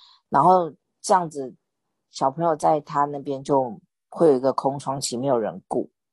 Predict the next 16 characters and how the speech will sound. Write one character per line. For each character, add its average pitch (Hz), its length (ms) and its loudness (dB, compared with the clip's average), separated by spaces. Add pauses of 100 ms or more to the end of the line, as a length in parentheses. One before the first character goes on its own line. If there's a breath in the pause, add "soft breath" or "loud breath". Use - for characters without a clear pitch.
(440)
也 135 140 2
没 143 80 2
有 156 100 6
人 120 140 0
送 131 240 0
上 131 280 -2
学， - 220 -10
所 - 160 0
以 - 20 6
我 127 140 4
就 151 80 -10
说， 127 420 2 (340 soft breath)
好， 123 200 0
那 151 160 4
我 123 140 0
就 120 440 -4